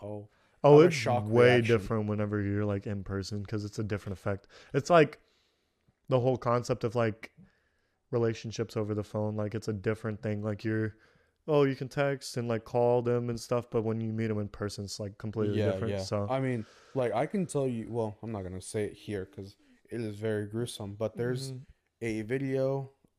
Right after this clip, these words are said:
Speaker 1: online, probably now deleted. It is a German teenager that
Speaker 2: That sounds
Speaker 1: kills
Speaker 2: familiar.
Speaker 1: himself. But that's all I'll say.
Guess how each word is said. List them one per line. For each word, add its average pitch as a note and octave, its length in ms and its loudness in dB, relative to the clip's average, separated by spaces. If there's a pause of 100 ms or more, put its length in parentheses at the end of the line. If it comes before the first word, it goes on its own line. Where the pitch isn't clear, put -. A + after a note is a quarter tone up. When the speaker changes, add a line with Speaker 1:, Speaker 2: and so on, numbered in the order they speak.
(140)
Speaker 1:
online, G#2+ 560 -4 (240)
probably A2 520 -4
now G#2+ 200 -4
deleted. A2 480 -8 (500)
It G#2+ 60 -10
is G#2 160 -8
a G2 100 -4
German A#2 380 -4
teenager F#2+ 680 -10 (1120)
that G2+ 340 -2
Speaker 2:
That B2+ 60 -14
sounds - 260 -12
Speaker 1:
kills D3+ 100 -12
Speaker 2:
familiar. E3 160 -6
Speaker 1:
himself. F#2+ 300 -10 (380)
But B2 340 -8
that's A#2+ 180 -8
all B2+ 140 -2
I'll B2 60 -2
say. G2+ 220 -10